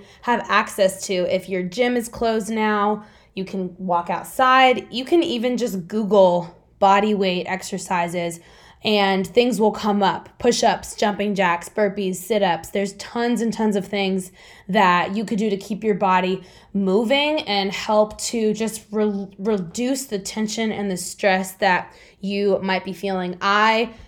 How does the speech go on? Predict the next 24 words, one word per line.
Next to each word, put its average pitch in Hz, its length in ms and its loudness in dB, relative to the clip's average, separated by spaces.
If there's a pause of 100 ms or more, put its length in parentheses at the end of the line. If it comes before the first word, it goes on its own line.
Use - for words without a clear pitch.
(120)
do 208 440 0
home 214 340 -2
workouts 214 640 -2 (160)
all 208 140 4
the 196 100 -2
time. 233 580 -2 (240)
Uh, 185 280 0
I'm 185 140 -2
a 175 40 -6
coach 208 480 -4
also 196 280 2
on 185 140 0
the 185 80 -4
side, 190 360 2
and 180 120 -6
so 185 140 -4
my 175 180 -2
clients 190 560 -2
are 190 140 -2
in 185 140 -2
their 170 140 -4
fit 254 240 2
group, 233 420 2
and 190 460 -2